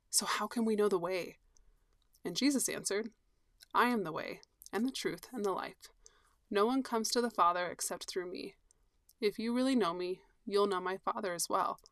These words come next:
From now on, you do know him and have seen him." And then Philip says,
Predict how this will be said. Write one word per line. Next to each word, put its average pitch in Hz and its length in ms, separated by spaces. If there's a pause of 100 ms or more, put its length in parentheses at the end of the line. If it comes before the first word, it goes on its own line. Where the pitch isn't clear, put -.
(720)
From 208 200
now 214 200
on, 208 260
you 208 300
do 190 120
know - 180
him - 380
and 170 140
have 185 120
seen - 220
him." 196 280 (800)
And 180 80
then 160 120
Philip 294 320
says, - 400